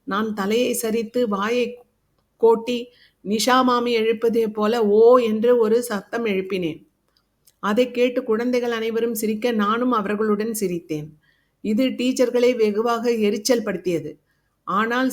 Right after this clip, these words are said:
சீக்கிரமே ஒரு நிகழ்வு நடந்தது. அதன் பின் அப்பள்ளியின் ஒ-, ஒரே ஒரு டீச்சரை தவிர மற்ற எல்லோருக்கும் நான் செல்ல பிள்ளையானேன். அந்த டீச்சரின் பரம எதிரியாகவும். பிரபு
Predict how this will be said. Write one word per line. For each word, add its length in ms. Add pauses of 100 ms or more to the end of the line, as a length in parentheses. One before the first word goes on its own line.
சீக்கிரமே 540
ஒரு 200
நிகழ்வு 380
நடந்தது. 600 (280)
அதன் 360
பின் 180
அப்பள்ளியின் 800 (100)
ஒ-, 280 (220)
ஒரே 340
ஒரு 260
டீச்சரை 520
தவிர 340
மற்ற 320
எல்லோருக்கும் 1800
நான் 360
செல்ல 280
பிள்ளையானேன். 680 (380)
அந்த 340
டீச்சரின் 1160
பரம 320
எதிரியாகவும். 840 (800)
பிரபு 600